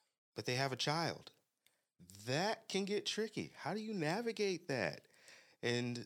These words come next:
of course, keeping it simple, throwing in some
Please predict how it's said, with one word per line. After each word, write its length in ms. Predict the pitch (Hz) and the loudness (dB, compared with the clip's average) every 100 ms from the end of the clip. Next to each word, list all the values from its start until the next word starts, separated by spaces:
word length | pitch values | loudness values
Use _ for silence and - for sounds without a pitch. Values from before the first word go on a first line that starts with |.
| - | -8
of 160 | 135 - | -10 -2
course, 580 | 165 160 160 - - - _ _ _ _ _ _ _ _ | 2 2 2 0 -2 -6 _ _ _ _ _ _ _ _
keeping 340 | - 196 185 165 | -4 -2 0 0
it 100 | - | -2
simple, 600 | - 131 127 127 127 127 _ | -2 -2 -4 -8 -8 -10 _
throwing 240 | 165 151 135 | 0 2 2
in 80 | |
some 200 | 120 120 | 0 -2